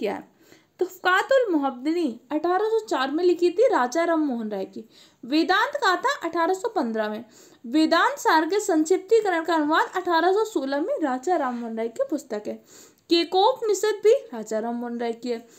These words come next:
ईसोपनिषद, कंठोपनिषद। देखो, उपनिषद जब आपने वैदिक काल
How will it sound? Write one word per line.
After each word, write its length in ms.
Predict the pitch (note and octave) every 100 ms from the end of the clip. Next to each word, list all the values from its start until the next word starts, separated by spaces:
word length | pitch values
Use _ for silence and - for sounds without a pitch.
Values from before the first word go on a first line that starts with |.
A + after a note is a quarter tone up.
| - - -
ईसोपनिषद, 920 | F4 F4+ G4+ A4 A4 G#4 G4+ G4+ G4+ - - _
कंठोपनिषद। 1000 | E4 E4+ E4+ G#4+ A#4+ A4 G#4 F#4 G4 F#4+ - - - -
देखो, 240 | G#4 C#5+
उपनिषद 560 | - D#4 E4 F4 A#4 G#4
जब 140 | G4 F4+
आपने 240 | F4 G4
वैदिक 440 | D4 A3+ A3 F4+ -
काल 200 | D4+